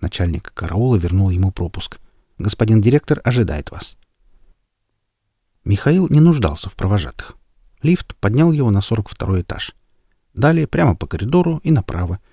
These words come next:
мимо двух скучающих амбалов, вооруженных до зубов, в широкую дверь, вырезанную из массива дуба, мимо белозубой смазливой секретарши с ногами от ушей, прямо в святая святых корпораций, кабинет директора Гамильтона.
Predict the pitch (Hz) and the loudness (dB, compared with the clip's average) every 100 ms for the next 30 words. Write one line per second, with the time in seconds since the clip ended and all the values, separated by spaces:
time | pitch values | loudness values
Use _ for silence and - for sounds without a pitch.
0 | _ 110 110 95 107 120 - - 95 - | _ 2 4 4 0 -6 -10 -10 -8 -4
1 | - - - - 98 139 160 - 98 98 | -6 -8 -8 -2 0 2 0 -2 0 0
2 | 92 101 95 87 92 92 95 95 - _ | 0 2 0 0 -2 -2 -2 -4 -6 _
3 | _ - 123 180 143 90 87 117 - - | _ -4 -2 0 0 0 0 -2 -2 -2
4 | 104 101 85 85 85 92 85 90 - - | 2 2 0 -2 -2 -4 -4 -4 -4 -8
5 | 87 - 135 151 - _ _ - 170 117 | -8 -4 -2 -2 -4 _ _ 0 4 4
6 | 85 85 85 82 82 - 85 85 80 - | 2 -2 -4 -4 -6 -6 -4 -4 -6 -10
7 | - 101 170 170 - 160 - - 107 117 | -6 -4 -2 -4 -4 -8 -6 -4 0 0
8 | 110 107 - 110 110 - - - _ - | 0 -2 -4 -4 -4 -8 -20 -20 _ -2
9 | 143 180 160 - - 117 135 - - 107 | 2 2 0 -4 -4 -2 -4 -4 -4 -4
10 | - 85 - 78 73 - - - _ _ | -4 -8 -6 -8 -8 -12 -14 -20 _ _
11 | - 78 85 113 - - 92 87 90 - | -6 -4 0 0 -2 -10 -6 -2 -2 -4
12 | - - 80 78 65 95 82 - | -6 -6 -6 -8 -8 -12 -12 -14